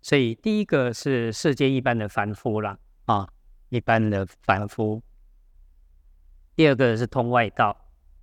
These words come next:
有修禅定的。第三个呢是二圣的圣者，啊，二圣的智慧。但是这，这三个呢，都还不足以称为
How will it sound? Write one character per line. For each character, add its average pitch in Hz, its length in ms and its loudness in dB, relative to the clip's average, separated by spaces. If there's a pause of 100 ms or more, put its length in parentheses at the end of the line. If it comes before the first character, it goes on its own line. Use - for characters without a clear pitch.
(120)
有 104 180 -2
修 - 160 -2
禅 101 260 -4
定 107 200 -2
的。 - 80 -14 (460)
第 147 100 4
三 127 280 2
个 113 120 2
呢 104 140 -2
是 - 220 -4
二 135 160 2
圣 113 220 -4
的 101 120 -2
圣 101 300 -4
者， - 200 -10 (640)
啊， 101 120 -20 (1300)
二 113 120 -2
圣 107 200 -4
的 95 60 -6
智 101 280 -6
慧。 107 280 -4 (920)
但 196 100 2
是 190 140 0
这， 170 300 0 (320)
这 190 140 -2
三 180 260 0
个 151 100 2
呢， 110 360 -6 (400)
都 131 280 -4 (120)
还 117 240 -4
不 - 200 -4
足 151 240 0
以 110 160 -2
称 117 280 -2
为 101 300 -4